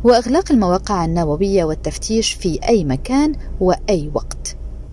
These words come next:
ووقف برنامج النظام الصاروخي، ويجب على مجلس الأمن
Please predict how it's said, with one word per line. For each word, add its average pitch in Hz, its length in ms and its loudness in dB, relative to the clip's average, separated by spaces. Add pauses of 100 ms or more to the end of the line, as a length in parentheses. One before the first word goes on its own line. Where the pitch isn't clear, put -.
(1120)
ووقف 175 540 2
برنامج 247 400 2
النظام 160 380 -2
الصاروخي، 131 680 -4 (180)
ويجب 143 480 2
على 143 300 -2
مجلس 147 420 -4
الأمن 214 380 2